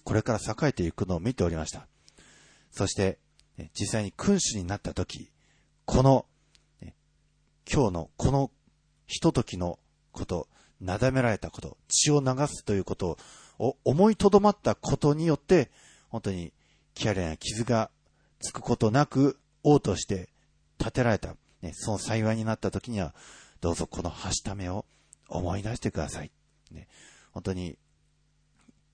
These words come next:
イエス様が十字架にかかられる場面でも、ね、同じことを言った、えー、ことを、強盗がおりました。どうかあなたが御国の座におつきになる暁には、この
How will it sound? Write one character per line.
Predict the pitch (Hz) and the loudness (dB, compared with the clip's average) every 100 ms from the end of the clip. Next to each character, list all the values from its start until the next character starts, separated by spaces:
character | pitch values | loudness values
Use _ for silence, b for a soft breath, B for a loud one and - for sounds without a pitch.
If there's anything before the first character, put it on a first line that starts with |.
| _ | _
イ | 92 | -6
エ | |
ス | 92 | -4
様 | 92 | -4
が | 78 80 | -6 -4
十 | 104 | -2
字 | 98 | -2
架 | - 101 | -4 -6
に | 98 | -6
か | - | -8
か | 120 | -2
ら | 110 | 0
れ | 95 | 0
る | |
場 | 87 92 | -2 -2
面 | 101 | -2
で | 92 | -4
も、 | 82 73 _ - | -6 -8 _ -16
ね、 | 87 | -12
同 | 90 95 | -8 -8
じ | 107 | -6
こ | 107 | -6
と | 85 | -6
を | |
言 | 80 | -8
っ | |
た、 | 82 80 - B B B B | -10 -12 -14 B B B B
え | 80 | -18
ー、 | |
こ | - | -14
と | 87 | -8
を、 | 80 - _ _ - | -8 -10 _ _ -8
強 | 95 95 | -2 0
盗 | 98 | 2
が | 90 | 2
お | 85 | 0
り | 82 | -2
ま | 78 | -6
し | - | -10
た。 | - _ _ _ | -14 _ _ _
ど | - | -6
う | 87 | -4
か | 85 76 | -6 -8
あ | 104 | -8
な | 101 | -6
た | 95 | -6
が | 85 | -6
御 | 95 | -6
国 | 101 123 120 | -4 -2 0
の | 117 117 139 | -2 -4 -4
座 | 107 | -4
に | 113 | -2
お | 113 | -4
つ | - | -6
き | - | -6
に | 120 | -2
な | 120 | 0
る | 110 | 2
暁 | 95 120 - - 131 | 0 -2 -6 -8 -4
に | 123 | 0
は、 | 107 - B B B B B | 0 -2 B B B B B
こ | 131 | -2
の | 131 135 135 | 2 4 2